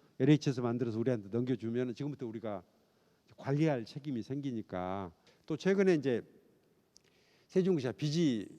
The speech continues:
너무 많은 것 아니냐 하는 그런 걱정을 하시는 분 있는데 그것도 크-, 크게 이제 걱정할 수준은 아닙니다. 작년 말 현재 우리가 이제 진 빚이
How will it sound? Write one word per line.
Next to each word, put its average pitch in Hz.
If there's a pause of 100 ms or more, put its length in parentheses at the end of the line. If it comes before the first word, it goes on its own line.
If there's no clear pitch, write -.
(160)
너무 117
많은 120
것 104
아니냐 98 (280)
하는 127
그런 156
걱정을 113
하시는 113
분 98
있는데 95 (360)
그것도 139 (360)
크-, - (140)
크게 175
이제 107
걱정할 117
수준은 90
아닙니다. 98 (540)
작년 165
말 156
현재 139
우리가 117
이제 98
진 147
빚이 123